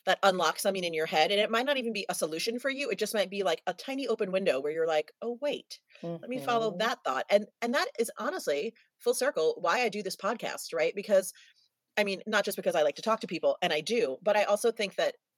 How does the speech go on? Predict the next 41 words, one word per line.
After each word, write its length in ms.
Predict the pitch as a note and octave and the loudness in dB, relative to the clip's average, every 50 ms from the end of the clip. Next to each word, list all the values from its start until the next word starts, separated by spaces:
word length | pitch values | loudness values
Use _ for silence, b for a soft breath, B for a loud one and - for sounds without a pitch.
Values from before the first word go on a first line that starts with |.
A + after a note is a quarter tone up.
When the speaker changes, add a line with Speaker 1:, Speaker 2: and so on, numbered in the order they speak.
| _ _ _ | _ _ _
Speaker 1:
people 220 | - A3+ A#3 A#3+ A3+ | -8 0 2 2 2
who 140 | A3+ G#3+ | 2 2
are 120 | F3+ E3+ F3+ | 0 0 2
listening, 560 | F3+ A#3 C4 - G#3+ D#3 C3+ B2+ D3 F3 G3 b b b b b b - | 0 -2 -2 -2 -2 -2 -4 -4 -6 -8 -12 b b b b b b -8
you 60 | F3 | -4
know, 80 | E3+ D#3 | -2 0
I 80 | F#3+ | 0
see 180 | G3+ - C#4 D#4 | 0 0 -2 0
the 80 | C4+ | 0
numbers, 320 | F#3+ D#3+ D3+ D#3 E3+ F3+ F#3 | 0 0 2 2 2 2 2
I 60 | D#3+ | 0
see 180 | - - A3 A3 | 0 0 -4 -2
thousands 380 | - F3+ D3+ E3+ F#3 G3 E3+ | 0 2 2 2 0 -2 -6
of 60 | E3 | -4
you 100 | D#3+ D#3 | -2 0
are 60 | D3 C#3+ | 0 0
listening 300 | D#3 - D#3+ D#3+ D3+ D3+ | 0 -2 -2 -4 -2 -2
every 160 | D3 D3+ D3 | -2 -2 -2
week. 200 | C#3 D#3 D#3 - - | -2 -4 -4 -2 -2
I 60 | E3 | -2
love 220 | D3+ E3 D#3+ D3 | 2 2 4 4
it. 140 | D3 D#3 - | 4 4 2
It's 160 | E3 - - | 0 -6 -4
very, 440 | - E3+ E3 E3 D#3 D#3+ D#3 C#3+ - - - | -2 0 2 4 4 2 2 -2 -6 -4 -4
uh, 200 | C#3+ C3 C3 - - - | -2 -2 -2 -4 -4 -8
it's 160 | E3 - - | -8 -8 0
lovely 360 | E3 F3+ G3 F#3 - D3 C#3+ | 4 4 4 6 6 2 2
to 60 | D3+ | 2
have 280 | D3+ E3 D3 D3 C#3+ - - _ _ _ _ - | 2 2 0 0 0 -4 -16 _ _ _ _ -6
that 260 | D#3+ E3+ D3 C#3+ - - _ _ _ - | 0 2 2 2 0 -4 _ _ _ -4
amount 300 | E3+ E3 D#3+ D3+ D3 - | 0 2 2 2 2 2
of, 160 | E3 D#3 D3 | 0 0 2
like, 220 | D#3+ C#3+ C#3 - - - | 2 0 0 0 -4 -8
you 80 | F3+ | -2
know, 80 | D#3 C#3+ | -2 -2
loyalty, 520 | D3+ E3+ F3 F3+ F3 D#3 - D#3 D3+ D#3+ | 2 4 6 8 6 6 6 2 -2 0
loyal 420 | D#3 D#3 D#3 D#3+ D#3 D3 C#3+ - D#3 | 2 4 4 4 4 4 2 0 -2
listeners. 400 | F3+ F#3 - D#3+ B2+ A#2+ - - B B B B - | -4 -2 -2 -4 -4 -4 -6 -8 B B B B 2
But 80 | G#3+ | 4
I 80 | A3 A3 | 4 6
also 400 | - A3 A#3 A#3 C#4+ C4+ B3 - | 8 6 6 6 6 4 4 4